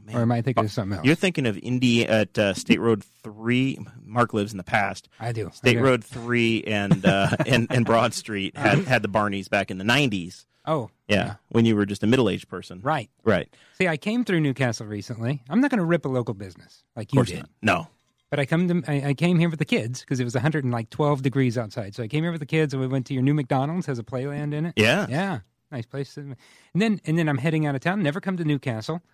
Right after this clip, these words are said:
Speaker 2: And I see this, this little market. It looks cute. It looks nice. It has a, like, a, a sign on the front with, like, produce on it, and it says "Fresh Market." And I say, "Wow, this is a fresh market." So I stop. It's just a regular grocery store.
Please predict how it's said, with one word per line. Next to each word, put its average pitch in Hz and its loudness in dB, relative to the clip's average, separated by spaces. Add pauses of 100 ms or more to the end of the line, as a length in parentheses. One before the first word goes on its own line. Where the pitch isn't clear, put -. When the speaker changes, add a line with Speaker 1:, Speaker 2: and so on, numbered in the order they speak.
(480)
Speaker 2:
And 131 -2
I 123 0
see 156 -2
this, 127 -6 (160)
this 123 -10
little 143 -2
market. 143 -4
It - -18
looks 135 -10
cute. - -8 (100)
It 127 -12
looks - -10
nice. 131 -6
It 117 -8
has 131 -4
a, 127 -10
like, 131 -10
a, 127 -4
a 123 -2
sign 175 2
on 139 2
the 127 0
front 123 -2
with, 120 -6
like, 123 -2 (380)
produce 196 2
on 110 0
it, 113 -6
and 120 -6
it 120 -6
says 123 -4
"Fresh - -10 (460)
Market." - -4 (640)
And 113 -20
I - -20
say, - -10
"Wow, 120 -4
this 135 -10
is 117 -6
a 110 -8
fresh 120 0
market." 196 -2 (260)
So - 0
I 139 2
stop. 190 0
It's - -10
just - -10
a 147 -6
regular 143 -4
grocery 123 -8
store. 123 -20